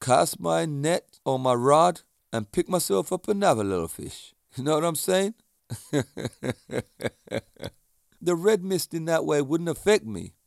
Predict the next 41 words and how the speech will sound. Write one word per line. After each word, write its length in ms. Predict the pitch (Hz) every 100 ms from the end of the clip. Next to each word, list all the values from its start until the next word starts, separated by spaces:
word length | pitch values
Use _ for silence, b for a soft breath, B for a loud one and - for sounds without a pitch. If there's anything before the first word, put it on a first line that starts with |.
| _ _ -
Don't 460 | 156 196 202 - - -
get 300 | 170 170 - -
angry, 560 | 147 139 107 104 85 _
get 240 | 147 139
even. 440 | 139 123 92 80 - _ -
So, 560 | - 180 147 98 73 _ -
control 600 | 151 143 - - 180 180
your 140 | 180
mind, 540 | 160 143 131 147 170 - _
take 240 | - 226 -
a 60 |
step 320 | - 208 147 -
back. 320 | 240 - _ b b b
You 80 | 170
know, 140 | 208
someone 380 | 277 285 220 190
goes 220 | 147 160 -
to 100 | 123
punch 460 | - 120 95 -
you, 160 | 82 - _ _ -
yeah, 160 | 120
using 360 | 160 165 151 143
a 80 | 127
martial 400 | 131 127 - 117
arts 160 | 110
metaphor. 500 | 110 101 90 - 78 - b b
Someone 300 | - 220 226
goes 140 | 196
to 100 | 165
punch 300 | 147 156 143
or 60 | 123
kick 280 | - 143 -
you. 80 | 90
You're 140 | 104
gonna 160 | 147 175
step 260 | - 175
into 220 | 180 151
the 100 | 165
kick? 340 | - 190 - - _
You 140 | 110 101
will? 340 | 156 226